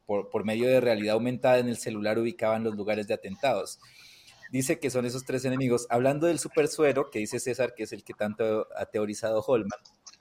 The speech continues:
también hay que recordar otra cosa. Hulk es causa de experimentos del super suero, que el ejército intentaba replicar el experimento del Capitán América, e intentando replicar,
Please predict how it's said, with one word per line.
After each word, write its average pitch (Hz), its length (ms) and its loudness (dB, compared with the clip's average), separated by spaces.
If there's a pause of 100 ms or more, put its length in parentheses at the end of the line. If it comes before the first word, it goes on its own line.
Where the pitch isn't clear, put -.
(600)
también 143 240 2
hay 175 80 4
que 185 120 6
recordar 165 340 6
otra 143 240 2
cosa. - 420 2 (340)
Hulk 196 480 2 (840)
es 131 200 0
causa 165 460 8
de 120 140 2
experimentos 117 720 -2
del 107 120 -6
super 95 300 -6
suero, 98 360 0 (320)
que 107 80 -6
el 98 100 -2
ejército 120 640 -4
intentaba 104 500 0
replicar 104 640 -4 (320)
el 107 80 -4
experimento 107 600 -2
del 120 80 -2
Capitán - 400 -2
América, 123 640 -2 (360)
e 135 100 2
intentando 135 800 2 (200)
replicar, 139 880 4